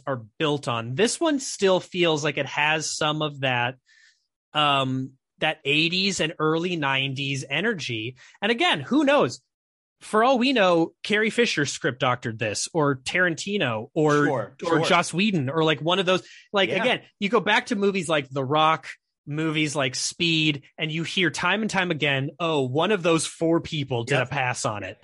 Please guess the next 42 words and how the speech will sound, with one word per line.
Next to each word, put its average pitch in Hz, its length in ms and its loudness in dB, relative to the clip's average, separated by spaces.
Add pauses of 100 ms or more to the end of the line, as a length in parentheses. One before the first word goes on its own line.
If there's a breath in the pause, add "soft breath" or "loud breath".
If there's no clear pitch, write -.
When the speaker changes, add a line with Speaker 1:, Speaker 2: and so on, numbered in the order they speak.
(160 loud breath)
Speaker 2:
They've 196 180 0
worked 240 120 0
Speaker 1:
And 190 140 0
Speaker 2:
on 175 120 -6
so 233 400 -8
much 233 300 -2
in 185 80 -8
the 165 100 -8
nineties. 131 560 -10 (160)
Speaker 1:
And 233 200 2
when 220 200 4
those, 285 400 4
when 214 200 4
that 240 240 0
group 185 480 0
of 139 280 -4 (280)
script 240 320 -2
doctors 160 440 2
from 156 280 -2
the 147 180 0
late 156 240 4
eighties, 170 380 0
early 151 260 2
nineties 139 560 -2 (100)
stopped - 560 -2
doing 147 340 -4
that, 269 280 0 (640)
you 196 240 -2
can 262 140 0
track 349 440 0
it. 131 180 -4
Like, 202 200 4
if, 220 160 -2
if 220 180 2
there 269 140 4
was 240 100 2
a 220 60 0
graph, 208 600 0
it 202 60 2
would 208 140 0
just 208 180 -6
go, 190 180 4